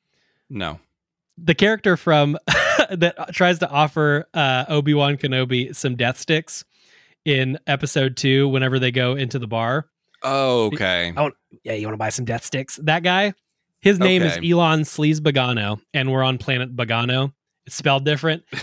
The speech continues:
Speaker 2: but that's all I
Speaker 1: <laughs>
Speaker 2: kept thinking of the entire time I was on that planet.
Speaker 1: That's funny. That's
Speaker 2: I know.
Speaker 1: funny.
Speaker 2: Sorry. Le-, that should be maybe one of my last diversions, but whenever, every time I saw the name on the map or whatever, I was like, "Hey, wanna buy some death sticks?"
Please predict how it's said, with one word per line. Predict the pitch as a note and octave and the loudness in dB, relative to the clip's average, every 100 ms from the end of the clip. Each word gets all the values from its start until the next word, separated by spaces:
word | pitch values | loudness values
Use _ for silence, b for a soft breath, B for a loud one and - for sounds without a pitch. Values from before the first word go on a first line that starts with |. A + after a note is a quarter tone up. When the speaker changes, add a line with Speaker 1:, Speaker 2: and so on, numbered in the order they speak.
| - | 0
Speaker 2:
but | C#3+ | 2
that's | D3+ D#3+ F3+ | 4 2 0
all | D#3+ | 2
I | D#3+ | 2
Speaker 1:
<laughs> | D3 E3+ | 2 0
Speaker 2:
kept | D#3 | -2
thinking | - E3 D3 C3+ A#2 | 0 2 2 0 0
of | A2+ A2+ | -2 -2
the | B2+ | -2
entire | A#2+ - D3+ D3 D3 | -4 -2 0 0 -2
time | C3 C3 | 0 -2
I | A#2+ | -2
was | A#2+ A#2 | -6 -6
on | A#2 | -6
that | A#2 - | -8 -8
planet. | A#2+ G#2+ F2+ | -8 -8 -4
Speaker 1:
That's | F#2 F#2 - | -2 -2 -6
funny. | - F2 D#2+ F2 - _ - | -4 -4 -4 -8 -16 _ -6
That's | E2+ F#3 | 0 0
Speaker 2:
I | E3+ | 0
know. | |
Speaker 1:
funny. | F#2+ E2+ | -4 -2
Speaker 2:
Sorry. | E3 C#3+ C3+ F3+ | 0 0 -2 -4
Le-, | A3 A3 | 2 4
that | A#3 A3 | 4 2
should | A3+ G#3 | 2 2
be | G#3 | 4
maybe | F#3 F#3 F#3 F#3+ | 4 2 2 0
one | F#3+ F#3+ | 2 2
of | F#3 | 4
my | G3 | 4
last | F#3+ G3 F#3 | 4 2 2
diversions, | G3 F3+ F#3+ F#3 G3+ E3+ | 0 4 4 4 0 2
but | E3+ E3 | 0 2
whenever, | E3 F3 E3 F3 - | 2 4 2 -2 -2
every | E3 E3+ F#3 | -2 0 0
time | E3 D3 C3 | 0 0 -2
I | |
saw | C3 C#3 C#3 | -2 -2 0
the | C3+ | 0
name | C3+ C#3 | 0 0
on | C3 C3 | -2 -2
the | B2+ | -2
map | C3 C#3 C#3 | -2 -4 -2
or | C#3+ | -2
whatever, | C#3 C#3 | 0 0
I | C3 | -2
was | |
like, | A2+ F#2 | -8 -14
"Hey, | - | -20
wanna | F#2 | -20
buy | F2 | -18
some | - - | -18 -16
death | - | -14
sticks?" | - B2 - - | -14 -14 -16 -20